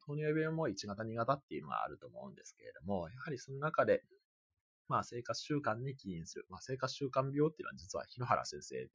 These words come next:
まあ、あの、ね、お亡くなりになりましたけれども、が言い出した概念なんですけれども、お、この生活習慣病は、やはりじ-、ご自身の生活が悪くって、暴飲暴食して、えー、病気になるというような、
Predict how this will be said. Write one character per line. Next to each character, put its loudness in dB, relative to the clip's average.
ま -8
あ、 -8
あ -16
の、 -16
ね、 -20
お -12
亡 -8
く -14
な -6
り -6
に -8
な -8
り -12
ま -12
し -10
た -16
け -20
れ -20
ど -20
も、 -20
が -2
言 -8
い -6
出 -4
し -10
た -6
概 -4
念 -18
な -10
ん -16
で -20
す -16
け -14
れ -10
ど -20
も、 -8
お、 -8
こ -18
の -12
生 -8
活 -2
習 -6
慣 0
病 4
は、 2
や 0
は 6
り 0
じ-、 -8
ご 2
自 -4
身 -6
の -2
生 2
活 -10
が -2
悪 2
く -4
っ -4
て、 6
暴 2
飲 -4
暴 0
食 -4
し -12
て、 2
え 0
ー、 -6
病 -2
気 -12
に -4
な 0
る -4
と -18
い -4
う -4
よ -2
う -6
な、 -6